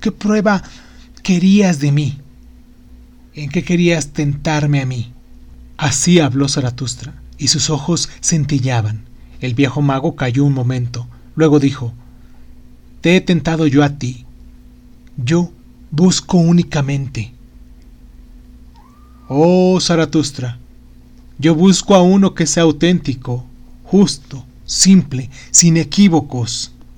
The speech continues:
Un hombre de toda honestidad, un vaso de sabiduría, un santo del conocimiento, un gran hombre. ¿No lo sabes acaso, oh Zaratustra?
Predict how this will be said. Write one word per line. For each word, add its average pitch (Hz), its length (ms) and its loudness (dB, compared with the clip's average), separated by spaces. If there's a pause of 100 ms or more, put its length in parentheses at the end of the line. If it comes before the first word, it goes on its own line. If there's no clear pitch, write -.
(1040)
Un 165 180 2
hombre 185 380 2 (400)
de 151 180 4
toda 196 380 2
honestidad, 147 640 0 (400)
un 165 180 0
vaso 156 320 0
de 143 100 2
sabiduría, 139 720 0 (500)
un 156 180 -4
santo 165 380 -2
del 147 160 2
conocimiento, 135 840 -4 (520)
un 208 240 4
gran 185 240 4
hombre. 139 400 -2 (880)
¿No 135 100 -6
lo 143 120 2
sabes 147 380 2
acaso, 143 460 -2
oh 147 100 2
Zaratustra? 139 640 -6